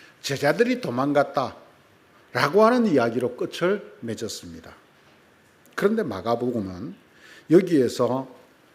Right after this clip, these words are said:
제자들이 도망갔다는 이야기 다음에 한 청년의 이야기를 넣어서 우리들에게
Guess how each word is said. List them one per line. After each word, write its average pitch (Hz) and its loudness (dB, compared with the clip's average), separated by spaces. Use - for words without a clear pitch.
제자들이 151 0
도망갔다는 147 2
이야기 123 -4
다음에 143 0
한 254 2
청년의 190 0
이야기를 117 -2
넣어서 131 -2
우리들에게 107 -6